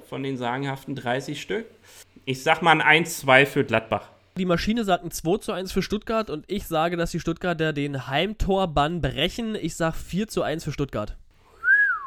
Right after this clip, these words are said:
Speaker 1: Nicht schlecht. So, Bayern gegen Freiburg. Das Team der Stunde tritt in München an. Ich sag dir, Freiburg gewinnt da. Eins zu null.
Speaker 2: Die Maschine sagt ein vier zu null für die Bayern voraus. Äh, daran glaube tatsächlich auch ich nicht. Ich sage drei zu drei Unentschieden.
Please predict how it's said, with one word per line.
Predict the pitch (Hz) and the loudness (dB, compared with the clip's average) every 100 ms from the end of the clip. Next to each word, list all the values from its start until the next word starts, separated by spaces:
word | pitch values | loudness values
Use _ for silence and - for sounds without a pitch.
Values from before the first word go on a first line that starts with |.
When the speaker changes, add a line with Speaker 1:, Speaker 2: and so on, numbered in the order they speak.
| 960 906 - _ _ | -12 -14 -18 _ _
Speaker 1:
Nicht | - 113 175 208 - | -2 0 0 -2 -4
schlecht. | 190 175 123 - - - _ - - | -4 -2 -2 -4 -8 -20 _ -20 -12
So, | - 196 131 - | 4 8 8 8
Bayern | 143 196 240 208 | 8 8 6 4
gegen | 185 180 | 0 0
Freiburg. | - - 160 196 131 95 - - _ _ - | -6 0 2 4 4 2 -4 -18 _ _ 0
Das | 123 - | 2 2
Team | - 226 269 | -2 0 4
der | 240 214 | 6 6
Stunde | - 220 233 220 | 6 6 6 2
tritt | - 185 | 2 0
in | 190 | 0
München | 165 180 180 143 | -2 -2 -2 -2
an. | 113 - | 0 0
Ich | 160 156 | -2 -4
sag | - 190 220 - | 2 4 4 0
dir, | 214 226 233 233 | 4 4 4 -4
Freiburg | - 180 180 180 | 4 8 8 4
gewinnt | 180 139 156 151 | 2 2 2 2
da. | 98 - - _ _ - | 0 -2 -20 _ _ 4
Eins | 160 170 - | 4 2 0
zu | 151 | 2
null. | 117 92 - | 2 0 -4
Speaker 2:
Die | 143 | -2
Maschine | 160 151 208 220 | 0 0 0 0
sagt | 196 196 | 0 -2
ein | 165 | -6
vier | - 170 190 | -8 -2 -2
zu | - | -2
null | 160 170 | 0 0
für | 175 165 | 0 -2
die | 139 | -2
Bayern | 123 151 196 | -2 -2 -4
voraus. | 202 175 180 220 - - | -4 0 0 -2 -8 -10
Äh, | 123 | -4
daran | 131 165 139 | -2 -2 2
glaube | 135 151 | 2 2
tatsächlich | 160 139 131 139 165 135 | 0 0 -2 -6 -6 -6
auch | 131 | -6
ich | - - | -6 -8
nicht. | 131 160 - - | -6 -6 -8 -12
Ich | 147 190 - - | -8 -8 -10 -4
sage | 131 147 170 170 160 | 0 0 2 0 -2
drei | 135 113 110 131 196 | -6 -6 -2 -2 -2
zu | - 190 | -2 -4
drei | 143 143 160 | 0 2 2
Unentschieden. | 151 160 - 113 98 | 0 -4 -6 -10 -12